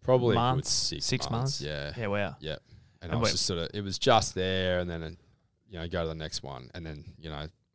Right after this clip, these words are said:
Speaker 1: that story of getting to that course, and I just thought, "Oh, this is just, I can't be bothered dealing with this stuff. You know, I'm doing my best to get there. This is happening." I just, I just couldn't be bothered with it,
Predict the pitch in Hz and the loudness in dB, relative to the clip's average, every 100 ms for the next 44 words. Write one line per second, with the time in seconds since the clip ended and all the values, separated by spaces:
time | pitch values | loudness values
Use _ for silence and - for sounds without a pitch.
0 | _ - 82 - - 82 78 76 85 80 | _ -4 -2 -2 -2 -2 -2 -4 -6 -6
1 | 78 - - 90 80 69 - 78 - - | -10 -12 -8 -6 -6 -6 -10 -10 -10 -12
2 | 50 - _ _ 92 - - - - - | -16 -20 _ _ -12 -10 -8 -8 -8 -8
3 | - - - _ _ _ _ _ _ _ | -8 -10 -20 _ _ _ _ _ _ _
4 | - - 117 95 82 78 73 - - 76 | -12 -4 -4 -4 -6 -8 -8 -12 -10 -8
5 | 82 80 73 - - - - _ - 76 | -8 -10 -10 -10 -10 -16 -20 _ -16 -14
6 | 85 95 92 80 80 - 80 - 90 - | -4 -4 -2 -4 -4 -6 -6 -4 -4 -4
7 | 80 87 98 _ _ _ _ _ _ _ | -6 -4 -6 _ _ _ _ _ _ _
8 | 104 92 95 95 85 92 87 85 85 - | -2 0 0 -2 -2 -2 -4 -6 -10 -20
9 | _ _ _ _ _ _ _ _ _ _ | _ _ _ _ _ _ _ _ _ _
10 | _ _ _ 92 90 - - 87 85 - | _ _ _ -6 -2 -2 -2 -4 -4 -6
11 | 78 67 82 82 90 85 | -10 -8 -8 -6 -4 -6